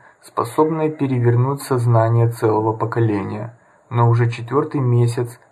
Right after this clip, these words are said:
один из таких демонстрируется в минских кинотеатрах.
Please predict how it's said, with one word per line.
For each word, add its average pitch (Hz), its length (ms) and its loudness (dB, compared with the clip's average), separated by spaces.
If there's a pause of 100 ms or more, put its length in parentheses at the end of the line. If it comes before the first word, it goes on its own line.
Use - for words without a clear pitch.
один 143 320 -2
из 127 120 -6
таких 139 560 -6
демонстрируется 123 1080 -2
в 131 60 -4
минских 117 560 -2
кинотеатрах. 113 1000 -2